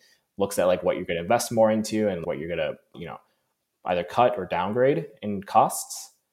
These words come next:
The other way I like to think about some of the silos I've seen happen here at Signifyd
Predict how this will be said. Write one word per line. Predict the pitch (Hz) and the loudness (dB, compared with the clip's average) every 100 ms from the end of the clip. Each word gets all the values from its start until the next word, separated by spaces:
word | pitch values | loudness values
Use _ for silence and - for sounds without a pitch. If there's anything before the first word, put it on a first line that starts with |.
| _ _ _ - | _ _ _ 6
The | |
other | 123 190 | 8 10
way | 180 160 | 10 12
I | |
like | 139 131 | 12 10
to | - | 6
think | - 107 | 0 0
about | 110 98 90 - | 4 4 4 0
some | 107 | -4
of | 101 | -2
the | 90 | -2
silos | - 92 92 90 | 0 4 4 2
I've | 71 110 | 2 0
seen | - - 90 85 87 - | 0 -6 -6 -8 -12 -6
happen | 92 87 90 87 92 _ _ _ | -6 -4 -6 -6 -10 _ _ _
here | - | -8
at | 107 | -6
Signifyd | - 131 127 - 92 85 87 90 | -4 -2 -2 -2 0 0 -2 -4